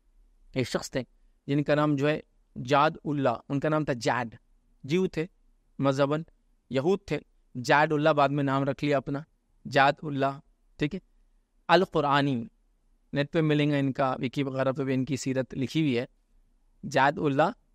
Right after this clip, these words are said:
अल कुरानी नाम रख लिया था अपना। बहरहाल, यहूद थे तो जाद तो नाम था, या अल कुरानी वगैरह उन्होंने बाद में लगा दिया था, क्योंकि कुरान से मुतासिर होकर इस्लाम कबूल किया था। सरनेम वगैरह मुझे नहीं पता उनका क्या था। तो ये कहते हैं कि मैं छोटा बच्चा था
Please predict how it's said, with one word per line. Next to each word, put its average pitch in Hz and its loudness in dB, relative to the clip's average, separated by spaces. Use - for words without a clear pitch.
अल 160 2
कुरानी 147 0
नाम 139 2
रख 123 -4
लिया 127 0
था - -6
अपना। - -6
बहरहाल, 185 0
यहूद 156 -2
थे 165 0
तो 170 -2
जाद 160 4
तो 208 2
नाम 190 2
था, 185 2
या 160 6
अल 165 6
कुरानी 180 2
वगैरह 175 2
उन्होंने 180 0
बाद 147 2
में 170 0
लगा 156 2
दिया 156 0
था, 160 -10
क्योंकि 160 -4
कुरान 147 0
से 151 -6
मुतासिर 147 -2
होकर 147 -2
इस्लाम 139 -2
कबूल 135 -4
किया 131 0
था। 196 -4
सरनेम 175 2
वगैरह 165 2
मुझे 160 0
नहीं 160 4
पता 139 -2
उनका 127 -2
क्या 110 -6
था। - -18
तो 160 -4
ये 208 6
कहते 202 2
हैं 214 0
कि 214 -2
मैं 208 2
छोटा 180 2
बच्चा 175 2
था 180 -6